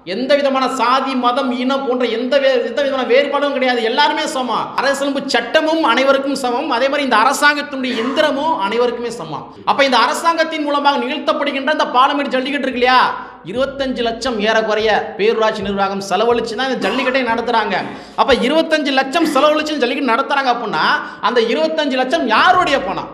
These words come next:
யாருடைய பணம்? மக்களுடைய வரி பணங்க. மக்கள் வரி கொடுக்காம இந்த அலங்காநல்லூர்ல வந்து பேரூராட்சி நிர்வாகம் இயங்க முடியுமா?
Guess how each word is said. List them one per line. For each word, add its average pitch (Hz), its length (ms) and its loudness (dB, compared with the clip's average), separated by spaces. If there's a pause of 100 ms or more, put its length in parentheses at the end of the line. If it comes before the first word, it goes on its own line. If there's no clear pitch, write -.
(480)
யாருடைய 240 400 -2
பணம்? 147 260 -6 (260)
மக்களுடைய 339 480 2
வரி 294 140 2
பணங்க. 277 340 -2 (640)
மக்கள் 285 340 0
வரி 269 200 2
கொடுக்காம 285 560 2
இந்த 277 140 0
அலங்காநல்லூர்ல 262 560 0
வந்து 254 80 -4
பேரூராட்சி 262 440 0
நிர்வாகம் 240 360 0
இயங்க 269 300 -2
முடியுமா? 233 680 -2